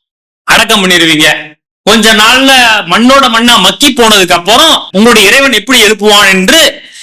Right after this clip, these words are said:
இப்படி சொல்லக்கூடிய நேரத்துல அல்லாஹ் இன்னைக்கு கூட இதுக்கு பதில் பல ஆளும் சொல்ல முடியல. ஆனால் ஆயிரத்தி நானூறு ஆண்டுகளுக்கு முன்னாடி அல்லாஹ் என்ன சொல்றான்? மனிதன் நமக்கு உதாரணம் சொல்கின்றான்.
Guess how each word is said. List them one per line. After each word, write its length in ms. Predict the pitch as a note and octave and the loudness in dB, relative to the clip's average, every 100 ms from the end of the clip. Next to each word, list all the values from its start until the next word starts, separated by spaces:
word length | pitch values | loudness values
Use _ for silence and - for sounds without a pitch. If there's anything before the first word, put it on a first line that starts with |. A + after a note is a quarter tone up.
| - | -2
இப்படி 180 | G3 G#3 F#3+ | 0 0 2
சொல்லக்கூடிய 420 | A3+ A#3+ A#3 G#3 F#3 | 0 0 0 2 2
நேரத்துல 360 | F#3+ F#3+ F#3+ F#3 F3 D#3+ | 0 0 0 0 0 0
அல்லாஹ் 280 | G#3 F3+ - _ _ - - _ F3+ | 0 0 -4 _ _ -20 -20 _ 0
இன்னைக்கு 300 | A3+ D4 C4 | 2 2 0
கூட 120 | C#4 D4+ | 0 0
இதுக்கு 200 | C#4+ A3+ | 0 0
பதில் 240 | A#3 C#4 C4+ A#3 - | 0 2 0 -2 -2
பல 120 | A#3 B3+ B3+ | 0 2 0
ஆளும் 240 | B3+ C#4 | 0 -2
சொல்ல 140 | A3+ A#3+ | -2 0
முடியல. 240 | A3+ G#3+ F#3 - D3+ | 2 2 0 -2 -2
ஆனால் 200 | G3+ G#3 - | 0 2 2
ஆயிரத்தி 400 | C4 D4 D#4+ B3+ D4 | 0 0 -2 -2 0
நானூறு 320 | C#4 C#4 C4 A3+ | 2 2 2 2
ஆண்டுகளுக்கு 400 | A#3+ C#4+ C#4 B3 | 0 0 0 0
முன்னாடி 220 | B3+ C4 A3+ | 0 2 0
அல்லாஹ் 180 | A#3+ B3 | 0 0
என்ன 100 | A#3+ A3 | 0 0
சொல்றான்? 360 | G#3+ G3 F3+ C3 - - | 0 0 0 -2 -8 -4
மனிதன் 320 | F3 A#3 A#3+ | 0 2 2
நமக்கு 220 | A3 G#3+ F#3+ | 0 0 0
உதாரணம் 360 | A3 A#3+ A#3+ G3+ | 2 2 2 0
சொல்கின்றான். 440 | G3 F#3 F3+ D#3+ | 0 0 0 0